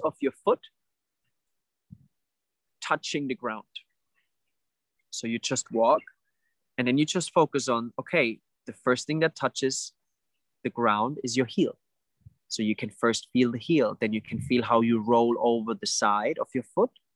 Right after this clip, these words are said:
onto your big toe. And then your, your, your toes, they start to stretch. So you really try to bring your awareness towards, or your focus towards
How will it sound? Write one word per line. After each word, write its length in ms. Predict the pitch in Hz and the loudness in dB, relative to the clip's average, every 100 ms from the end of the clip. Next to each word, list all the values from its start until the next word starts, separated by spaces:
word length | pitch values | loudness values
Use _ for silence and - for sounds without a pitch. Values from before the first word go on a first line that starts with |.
| _ _ _ _ _ _ _ _ _ - | _ _ _ _ _ _ _ _ _ 0
onto 300 | 120 117 135 | 0 2 2
your 80 | 135 | 2
big 220 | 185 - - | 0 -2 -6
toe. 220 | 110 - - - - | -6 -6 -20 -14 -6
And 140 | 113 | -2
then 220 | 113 117 | 0 2
your, 120 | 120 120 - - - | 2 2 -2 -20 0
your, 200 | 131 123 | 0 2
your 120 | 127 | 0
toes, 400 | 123 - 185 180 | -2 2 2 2
they 160 | - 113 | 0 -2
start 320 | - 113 117 | 0 -2 -2
to 60 | - | -6
stretch. 320 | - 110 - | -4 -4 -2
So 80 | 120 | -2
you 200 | 120 127 123 131 | 2 2 4 4
really 340 | 139 147 160 | 6 6 4
try 340 | - 143 127 | 4 4 4
to 160 | 127 131 | 4 -2
bring 260 | - 135 131 | -2 -2 0
your 180 | 127 | -2
awareness 800 | - 113 113 113 127 226 - - - - - - - - - - - - - - - - - - _ - | -2 -2 -2 -2 -6 -8 -8 -12 -16 -12 -12 -10 -8 -4 -2 -4 0 0 2 -2 -4 -8 -12 -16 _ -2
towards, 880 | - 254 - 123 156 247 - - - - _ _ - - - - - - - - _ _ _ _ - | -2 0 4 6 6 2 -4 -6 -10 -18 _ _ -4 -4 -6 -6 -8 -14 -18 -20 _ _ _ _ -2
or 100 | 120 | 0
your 120 | 110 - | 0 2
focus 540 | 185 180 123 - - - _ _ _ 127 | 2 2 -4 -8 -8 -14 _ _ _ -12
towards 760 | - 147 135 135 139 151 - | -4 -2 4 4 4 2 -8